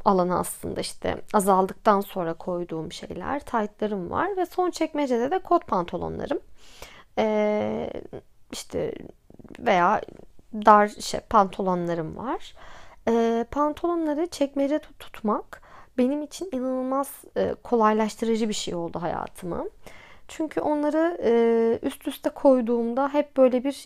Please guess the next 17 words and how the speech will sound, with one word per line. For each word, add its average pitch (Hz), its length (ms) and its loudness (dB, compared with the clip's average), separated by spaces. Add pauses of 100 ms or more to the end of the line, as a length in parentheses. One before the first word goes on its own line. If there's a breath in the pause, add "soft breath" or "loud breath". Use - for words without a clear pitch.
yamulma 247 580 2
ve, 285 280 2
e, 208 360 2
düşme 220 320 -2
hali 170 400 2
var. 226 360 -4 (640 loud breath)
Ama 320 300 2
burada 294 320 -2
düzgün 277 440 -4
konmari 269 460 -2
usulüyle 247 440 -2
katlayıp 254 640 -2
yerleştirdiğim 226 800 -2
zaman 196 380 -4
açtığımda 254 640 -6
hepsini 247 600 -4
hem 247 240 -4